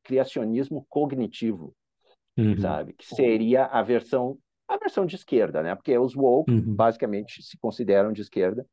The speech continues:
Speaker 1: ah, que seria a versão, e, e no final é, é a mesma coisa, né? Do criacionismo,
Speaker 2: Uhum.
Speaker 1: só que cognitivo.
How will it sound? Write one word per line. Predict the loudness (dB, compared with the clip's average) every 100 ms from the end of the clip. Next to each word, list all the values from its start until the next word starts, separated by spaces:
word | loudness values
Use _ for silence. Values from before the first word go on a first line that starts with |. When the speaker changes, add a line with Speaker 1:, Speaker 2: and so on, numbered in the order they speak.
| _ _ -6
Speaker 1:
ah, | 2 4 6 2 -2
que | _ -4
seria | -2 0 2 4
a | 2
versão, | 2 -2 -2 0 2 2 -2 -10 _ _ -18
e, | -10
e | -2
no | -2
final | -2 -4 -4 -4
é, | -6
é | -6 -6
a |
mesma | -2 -2 -4 -6
coisa, | -8 -4 -2 -2 -4 -6
né? | -6 -10 -12
Do | -10
criacionismo, | -4 2 2 2 0 0 0 0
Speaker 2:
Uhum. |
Speaker 1:
só | -2 0 0
que | -2 -8 -6
cognitivo. | -2 -2 -2 -10 -10 -10 -10 -10 -16